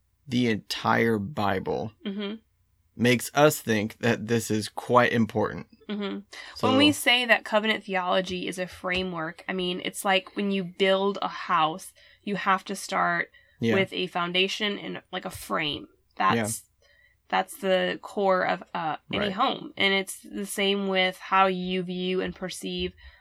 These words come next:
Speaker 2: God and his revealed word. Like, you
Speaker 1: Mm-hmm.
Speaker 2: have to have a framework to go off of, to build off of.
Speaker 1: Yeah, and we have found that covenant theology is truly the blueprint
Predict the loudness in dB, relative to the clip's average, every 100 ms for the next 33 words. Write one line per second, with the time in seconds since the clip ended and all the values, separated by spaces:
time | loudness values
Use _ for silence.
0 | -18 -4 4 6 6 4 0 -6 -6 -8
1 | -6 -6 -6 -8 -6 -2 -2 -4 -6 -2
2 | 0 2 2 2 -2 -4 -4 -6 -10 -20
3 | _ -4 -4 -4 -8 -2 0 0 0 -2
4 | -4 -8 -20 _ _ _ _ _ _ -6
5 | -6 -6 _ -12 -2 0 0 -2 -2 -6
6 | -10 -10 -8 -6 -4 -4 -6 -12 -12 _
7 | 2 6 6 6 4 4 2 2 4 4
8 | 2 2 2 2 0 2 4 4 2 0
9 | 0 -2 -2 0 2 0 2 2 0 -2
10 | -2 -2 -2 -2 0 -2